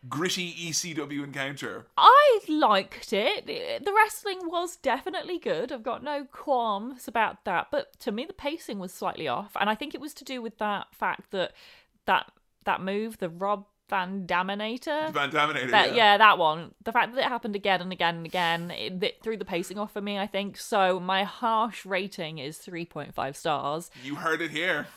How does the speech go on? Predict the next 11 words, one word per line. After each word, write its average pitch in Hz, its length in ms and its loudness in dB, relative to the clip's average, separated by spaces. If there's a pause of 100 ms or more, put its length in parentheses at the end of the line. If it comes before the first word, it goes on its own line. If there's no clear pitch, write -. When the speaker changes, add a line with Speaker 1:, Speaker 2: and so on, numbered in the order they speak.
Speaker 2:
And 190 320 2
it - 180 -8
cou-, - 240 -6
was 226 180 -4
good, 240 440 6 (300)
but - 220 -10
could 208 260 -6
be 190 140 -6
better. 147 400 -6 (400)
Speaker 1:
I, 339 200 4 (220)
honestly, 220 500 2